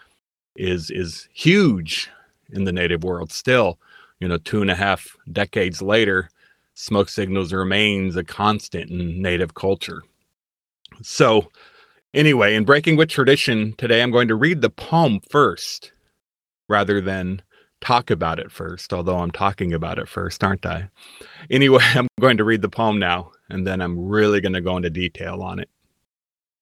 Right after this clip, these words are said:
So here it is. It's called Hunger Song.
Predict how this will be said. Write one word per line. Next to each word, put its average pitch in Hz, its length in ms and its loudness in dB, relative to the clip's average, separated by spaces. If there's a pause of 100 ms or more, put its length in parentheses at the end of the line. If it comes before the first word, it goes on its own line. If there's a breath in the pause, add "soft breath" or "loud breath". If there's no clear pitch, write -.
So - 180 0
here 101 220 6
it 95 80 4
is. 98 240 4
It's 90 140 0
called 90 340 -4 (320 soft breath)
Hunger 95 380 0
Song. 87 480 -10